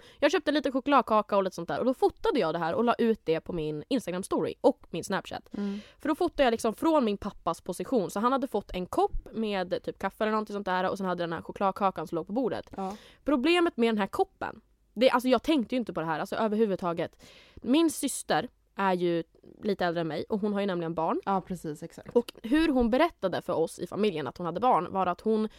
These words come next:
Speaker 1: gav oss så här hemgjorda koppar där det stod så här: "Only the best sister gets promoted to be an aunt." Alltså typ sånt där.
Speaker 2: Men
Speaker 1: Och så
Speaker 2: gud,
Speaker 1: fick man läsa
Speaker 2: det var,
Speaker 1: citatet.
Speaker 2: det var fint. Jättefint ju.
Speaker 1: Ja, det var jättefint. Och hon gjorde ju såna koppar till hela familjen.
Speaker 2: Mm.
Speaker 1: Och då hade min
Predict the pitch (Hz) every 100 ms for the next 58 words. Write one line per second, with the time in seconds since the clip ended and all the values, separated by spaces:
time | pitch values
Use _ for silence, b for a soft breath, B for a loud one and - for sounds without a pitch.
0 | b b 190 202 185 180 175 180 165 226
1 | 220 180 175 - 277 - 220 165 202 190
2 | 196 185 180 170 170 b b b b -
3 | 254 226 190 185 202 - - 233 - -
4 | 170 160 180 - - - 190 190 175 165
5 | - 170 170 214 139 - - 190 196 214
6 | 220 220 190 240 233 247 202 202 196 269
7 | 302 247 226 220 233 175 330 254 - 185
8 | - - - 247 - - - 311 - -
9 | 262 294 240 247 262 - 233 254 190 -
10 | 254 269 269 294 240 240 247 208 240 -
11 | 180 202 233 180 - 277 320 170 - 208
12 | 220 233 254 262 277 214 196